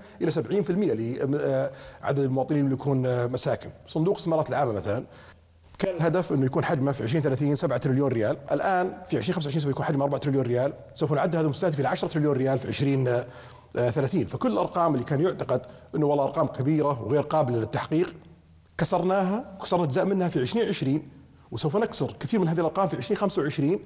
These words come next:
مما يعني أنه سوف نحقق أرقام أكبر في عشرين ثلاثين. حجة أنه والله ما أبي أسرع، معناته أنا متقاعس ولا أريد أن، أن أعمل. إذا أمامنا أي فرصة سوف نعمل عليها، سواء كانت عشر فرص أو مئة فرصة أو ألف فرصة أو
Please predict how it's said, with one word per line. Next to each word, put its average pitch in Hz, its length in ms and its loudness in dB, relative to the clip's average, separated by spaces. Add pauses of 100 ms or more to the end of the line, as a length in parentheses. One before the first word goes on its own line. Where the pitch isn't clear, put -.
(400)
مما 190 220 4
يعني 208 280 0
أنه 190 80 2
سوف 160 160 -2
نحقق - 380 -2
أرقام 190 280 0
أكبر 220 360 0 (280)
في - 60 0
عشرين 196 520 -2 (800)
ثلاثين. 151 400 0 (1400)
حجة 131 280 0
أنه 131 100 2
والله 135 200 2
ما 147 100 2
أبي 151 160 2
أسرع، 156 260 0 (420)
معناته 196 300 0
أنا 196 80 4
متقاعس 123 720 0
ولا 104 340 0 (380)
أريد 143 320 2
أن، 117 200 0
أن 104 300 0
أعمل. 85 260 -2 (400)
إذا 147 180 2
أمامنا 170 240 2
أي 175 80 2
فرصة 196 340 -2 (180)
سوف 190 200 0
نعمل 175 240 2
عليها، 120 320 0
سواء 131 280 0
كانت 131 280 0
عشر 147 200 0
فرص 156 280 0
أو 104 80 -2
مئة 160 160 0
فرصة 147 320 -2
أو 117 140 0
ألف 156 120 0
فرصة 151 220 -2
أو 117 100 0